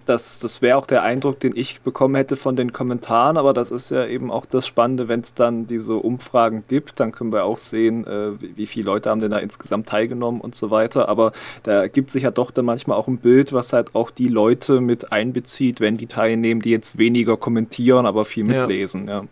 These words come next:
Speaker 2: Ja. Genau, dann sagen wir doch mal die Ergebnisse am Stück.
Speaker 1: Und zwar führt mit siebenundsechzig Prozent, „Ich bin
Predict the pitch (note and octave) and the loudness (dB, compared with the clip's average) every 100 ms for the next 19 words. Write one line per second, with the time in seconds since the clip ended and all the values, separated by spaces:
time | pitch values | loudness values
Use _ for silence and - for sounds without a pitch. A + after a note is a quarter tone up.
0 | - A#2 G#2+ - _ _ _ _ _ _ | -6 -4 -4 -8 _ _ _ _ _ _
1 | - - E3 E3+ C#3 C3 B2+ B2 F#3+ G#3+ | -20 -12 -2 2 2 0 2 2 2 -2
2 | G#3+ G3 F#3+ F#3 E3 F#3+ - F3+ E3+ E3 | -2 2 2 2 -4 -6 -8 -6 -2 0
3 | A2+ A2+ - F3 - - _ _ _ _ | -2 -4 -6 -8 -8 -20 _ _ _ _
4 | _ _ _ _ _ _ - - - C3 | _ _ _ _ _ _ -20 -20 -8 -4
5 | C3+ - B2+ A#2 - D#3+ D#3 - C#3 B2+ | -4 2 4 4 4 6 6 4 0 0
6 | - D3+ E3 C3 C3 C3 B2 - C3 - | -4 -2 0 2 0 0 -10 -6 -6 0
7 | B2+ B2+ B2 - - - - A#2+ | 2 2 -2 -10 -16 -4 2 2